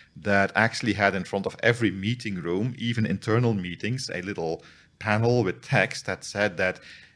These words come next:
if you felt, uh, discriminated, harassed, whatever, during this meeting, please contact H R, blah, blah. I mean, that's all very nice and dandy. It doesn't help me with my internal barriers.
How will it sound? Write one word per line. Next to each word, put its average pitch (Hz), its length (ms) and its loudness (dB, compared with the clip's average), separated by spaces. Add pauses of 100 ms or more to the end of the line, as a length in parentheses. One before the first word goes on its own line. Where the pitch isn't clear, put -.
(120)
if 135 260 4
you 117 140 0
felt, 110 680 2
uh, 101 520 0
discriminated, 101 880 4
harassed, 110 440 2
whatever, 101 340 0
during 98 320 0
this 90 160 -8
meeting, 107 360 0
please 101 280 -2
contact 98 440 -4
H 85 220 -4
R, 87 160 -4
blah, 73 200 -6
blah. 67 240 -6 (460)
I - 0 -
mean, 101 520 -6
that's 110 180 -8
all 151 160 6
very 110 280 2
nice 101 300 2
and 87 120 -10
dandy. 95 500 -2
It 82 240 -12
doesn't 107 300 -2
help 92 320 -6
me 95 160 -8
with 90 180 -10
my 85 260 -6
internal 85 440 -12
barriers. - 540 -10